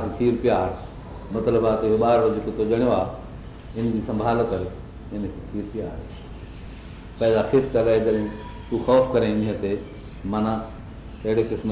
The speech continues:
جي جاچ جيڪا جاري هئي فرعون جي، اها جاچ توهان جي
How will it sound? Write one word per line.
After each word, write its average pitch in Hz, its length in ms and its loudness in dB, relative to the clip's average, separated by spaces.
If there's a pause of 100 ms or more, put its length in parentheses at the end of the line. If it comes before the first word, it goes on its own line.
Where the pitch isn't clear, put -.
جي 101 120 -2
جاچ 110 300 4 (600)
جيڪا 107 280 -2
جاري 123 320 6
هئي 113 180 6
فرعون 104 260 4 (100)
جي، 98 100 -4 (480)
اها 104 200 0
جاچ 110 200 6 (120)
توهان 120 300 4
جي 107 120 6